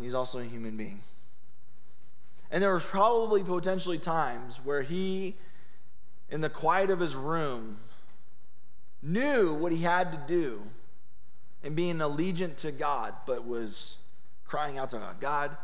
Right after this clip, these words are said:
I know what I have to do, but in this moment, I, I am afraid. I am concerned. God, how do I do this?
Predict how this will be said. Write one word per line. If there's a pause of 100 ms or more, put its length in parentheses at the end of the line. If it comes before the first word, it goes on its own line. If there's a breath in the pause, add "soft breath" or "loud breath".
(760 loud breath)
I
know
what
I
have
to
do, (1300)
but
in
this
moment,
I,
I
am
afraid. (2500)
I
am
concerned. (1800)
God,
how
do
I
do
this?